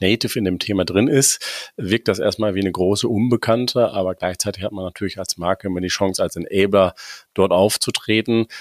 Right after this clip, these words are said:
äh, und natürlich dadurch auch, äh, ich sag mal, positive Feedbacks aus den Communities zu erhalten. Ähm, du hast eben nochmal, das interessiert mich gerade, weil du es gesagt hast, äh, über auch Performance-Marketing gesprochen im E-Sport. Ähm,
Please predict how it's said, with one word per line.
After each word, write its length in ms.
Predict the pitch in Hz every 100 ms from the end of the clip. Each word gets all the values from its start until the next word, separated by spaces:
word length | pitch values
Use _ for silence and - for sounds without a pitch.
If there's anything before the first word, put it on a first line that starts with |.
| - -
äh, 220 | 107 95 98
und 200 | 104 101
natürlich 340 | 95 104 90
dadurch 340 | 90 95 92
auch, 300 | 95 87 -
äh, 260 | 107 90 90
ich 100 | -
sag 100 | 95
mal, 140 | 95
positive 480 | - 104 98 95 95
Feedbacks 400 | - 98 104 -
aus 140 | 98 -
den 120 | 95
Communities 500 | 95 104 - 104 -
zu 140 | 104
erhalten. 520 | 85 90 113 120 87 - - - -
Ähm, 280 | - 92 92 _
du 80 | 110
hast 100 | -
eben 200 | 127 139
nochmal, 200 | 123 120
das 100 | 107
interessiert 420 | 107 95 - 123
mich 160 | 120 101
gerade, 300 | 101 95 95
weil 100 | 98
du 40 |
es 100 | 95
gesagt 340 | - 95 98 -
hast, 260 | 98 -
äh, 160 | 165 95
über 240 | 104 107
auch 220 | 110 - -
Performance-Marketing 920 | - 123 160 - 92 95 95 107 107
gesprochen 380 | 95 - 98 95
im 140 | 92
E-Sport. 560 | 107 123 - 85 85 - - - - -
Ähm, 380 | 101 92 90